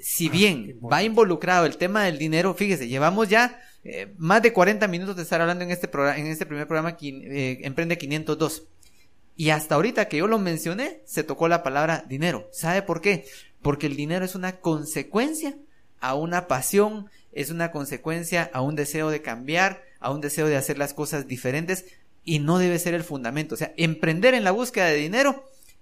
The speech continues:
Speaker 1: desde mi experiencia y lo que yo he visto con otras personas, es tender hacia, hacia que la cosa no vaya a funcionar. O sea, buscar que voy a emprender en algo porque vi que al de enfrente le está yendo bien, porque al vecino le, le, le está haciendo un montón de dinero, eh,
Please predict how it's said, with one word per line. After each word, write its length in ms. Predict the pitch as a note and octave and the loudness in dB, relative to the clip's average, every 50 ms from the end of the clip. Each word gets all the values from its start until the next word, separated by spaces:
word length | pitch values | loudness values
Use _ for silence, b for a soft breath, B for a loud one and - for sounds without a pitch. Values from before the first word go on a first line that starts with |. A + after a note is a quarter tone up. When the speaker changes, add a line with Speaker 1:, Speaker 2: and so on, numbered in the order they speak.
| - - - - - - - - - | -20 -20 -20 -20 -20 -20 -20 -20 -20
Speaker 1:
desde 340 | - C#3 C#3+ D#3+ D#3+ D#3+ D#3+ | -8 0 0 0 2 2 0
mi 100 | D#3 D#3 | 0 0
experiencia 580 | D#3 D#3 - - D#3 F#3 G#3+ A#3+ A#3 - A3 - - | -2 0 0 0 2 2 2 2 2 0 0 0 2
y 80 | E3+ | 4
lo 160 | D#3 D3+ - | 4 4 4
que 100 | - D3 | 4 4
yo 80 | D#3+ G3 | 6 6
he 40 | A3+ | 6
visto 260 | C4+ C4+ - A3+ - | 4 2 0 0 0
con 160 | G3 G3 A#3 | 0 -2 -2
otras 260 | C4 C4 A#3+ A3 G#3+ | -2 0 0 0 0
personas, 540 | - E3+ F3 - C#4 C#4+ C#4+ B3 A#3+ - B B B B B B B - | -2 -2 0 2 2 4 2 0 0 0 B B B B B B B -2
es 420 | - F3+ G3+ G3+ G3 - - - - - - - | 4 4 4 4 2 -4 -8 -12 -20 -20 -20 -6
tender 340 | - D#3 D3+ C#3+ D3 F3 F3 | -4 -4 -2 0 2 2 2
hacia, 200 | F3 F3 F3 D3 - - - | 2 2 0 -2 -2 -2 -6
hacia 340 | C3 C3+ - C#3 B2 A#2+ | -6 -4 -2 -2 -4 -2
que 120 | - - B2 | -2 -2 -2
la 100 | B2 B2 | -2 -2
cosa 200 | D#3 D3+ E3 D3+ | -2 -4 -4 -2
no 100 | C#3+ C#3 | 0 0
vaya 140 | C#3+ D3 D3+ | 2 2 0
a 40 | |
funcionar. 460 | D3+ D3+ C3 A#2 B2 A#2 A#2+ A#2+ - - | 0 -4 -8 -8 -6 -6 -6 -6 -6 -6
O 60 | C3+ | -2
sea, 140 | C3+ E3 - | 0 0 -2
buscar 420 | - C#3 D3+ D#3+ D#3 D#3+ A3+ A3+ | 0 0 0 0 2 2 0 0
que 100 | - A3+ | 2 2
voy 140 | G#3+ A3 A3+ | 4 4 4
a 20 | A#3 | 2
emprender 460 | A3 - F#3+ F#3 G3 A3+ A3+ G#3+ B B B B B B B | 0 -4 -6 0 2 2 2 2 B B B B B B B
en 220 | - - C#3 D#3 | -4 -4 0 2
algo 360 | G3 G#3+ G3+ D3+ C3+ C3 - | 4 2 4 2 0 -2 2
porque 280 | - D#3 D#3 D#3 D3 D3 | 2 2 2 2 -2 -2
vi 140 | E3 G#3 G3+ | -4 -4 -2
que 100 | - G3 | -2 -2
al 120 | F3 E3 | 0 0
de 60 | D3+ | -2
enfrente 360 | C#3 C#3 G3 F#3 F#3+ F#3 F#3+ D3 | -4 -2 -4 -6 -4 -4 -4 -4
le 60 | C3+ | -4
está 160 | C3+ - D#3 | -4 -2 -4
yendo 260 | E3 F3+ F3+ E3 D#3 | -4 -4 -4 -4 -2
bien, 220 | D3 E3+ F3+ F3 F3 | -2 -2 -2 -4 -4
porque 260 | - D3+ D3+ - D3 | -6 -6 -2 0 -2
al 80 | C#3 | 0
vecino 380 | C3 C3 C3 - F#3+ F#3 F3+ E3+ | 0 -2 -2 -2 -4 -4 -4 -4
le, 180 | C#3+ C3+ A2+ - | -4 -4 -4 -6
le, 340 | B2+ B2 B2 B2+ B2 F2 | -8 -8 -6 -6 -6 -8
le 120 | A2+ B2 G#2+ | -8 -10 -12
está 160 | C#3 - D#3 | -6 -6 -6
haciendo 260 | D#3 - F3+ F3+ F3+ | -4 -4 -6 -6 -4
un 60 | F3 | -4
montón 320 | D#3+ D3+ D3+ D#3 E3+ F3 E3+ | -4 -6 -4 -4 -6 -2 -2
de 60 | E3 | -2
dinero, 420 | D3 C#3+ D3+ E3+ F3+ G3 F#3 B B B B B B B B - - - - - | -2 0 0 0 0 0 -2 B B B B B B B B -20 -20 -20 -20 -20
eh, 100 | - | -20